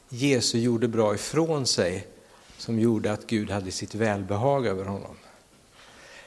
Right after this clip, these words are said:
Det är inte för att du och jag gör bra som Gud har vårt väl-, sitt välbehag över oss,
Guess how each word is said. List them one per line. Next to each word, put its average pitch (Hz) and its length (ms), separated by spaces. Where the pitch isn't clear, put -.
Det 131 40
är 151 120
inte 151 320
för 175 140
att 165 120
du 139 160
och 135 60
jag 113 160
gör 165 520
bra 98 580
som 120 320
Gud 110 340
har 101 260
vårt 101 300
väl-, 113 320
sitt - 320
välbehag 107 640
över 107 240
oss, - 520